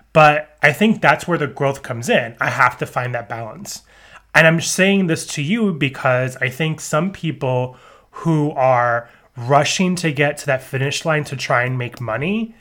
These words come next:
they're not ready yet because they haven't done all the other things to gain a trust level with their audience and to even get the biggest amount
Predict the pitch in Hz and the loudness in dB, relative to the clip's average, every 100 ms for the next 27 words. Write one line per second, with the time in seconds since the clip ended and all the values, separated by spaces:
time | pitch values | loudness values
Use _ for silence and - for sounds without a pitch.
0 | _ _ - _ 123 147 185 240 156 120 | _ _ -20 _ 0 4 6 4 2 0
1 | 135 175 240 147 120 117 - 135 - 147 | 2 2 0 0 0 0 -2 -6 -2 -2
2 | 127 135 135 156 170 175 147 143 143 135 | 0 -2 2 0 0 -2 0 0 0 0
3 | 139 135 135 131 175 208 214 - 143 120 | 0 0 -2 -4 -4 -2 -4 -6 -8 -4
4 | 127 127 127 131 - _ _ _ _ - | -4 -2 -4 -6 -14 _ _ _ _ -6
5 | 131 127 - - 151 156 - - 208 202 | -4 -4 -6 0 2 2 -2 -2 0 0
6 | 226 240 202 147 127 147 135 131 123 120 | -2 -2 -6 -4 0 0 0 -6 -4 0
7 | 131 131 - 208 - - - 170 190 220 | 0 0 -8 -12 -12 -6 4 4 4 0
8 | 220 220 165 165 170 165 131 143 147 - | 2 2 2 4 2 2 -2 -2 -2 -8
9 | - _ 147 127 170 202 196 165 143 143 | -18 _ -6 2 4 4 0 -2 0 2
10 | 151 | 2